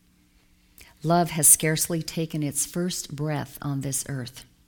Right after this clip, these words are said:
and that's why it's so tender. But the meek shall inherit the earth for one reason only. Their strength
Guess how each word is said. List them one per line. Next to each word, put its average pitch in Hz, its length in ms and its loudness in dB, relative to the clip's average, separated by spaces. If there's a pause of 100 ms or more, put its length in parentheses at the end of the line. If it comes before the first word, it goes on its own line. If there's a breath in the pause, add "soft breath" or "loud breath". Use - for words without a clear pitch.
(640 loud breath)
and 139 160 0
that's 139 320 -2
why 143 120 -6
it's - 220 -2
so - 160 2
tender. 139 520 -8 (2750 soft breath)
But 165 120 0
the 170 80 6
meek 214 220 4
shall 190 500 6
inherit 151 580 0
the 156 200 -2
earth 139 300 -4
for 147 220 -4
one 156 540 -2
reason 156 520 -2 (100)
only. 143 420 -4 (1600 soft breath)
Their 170 160 8
strength 170 560 4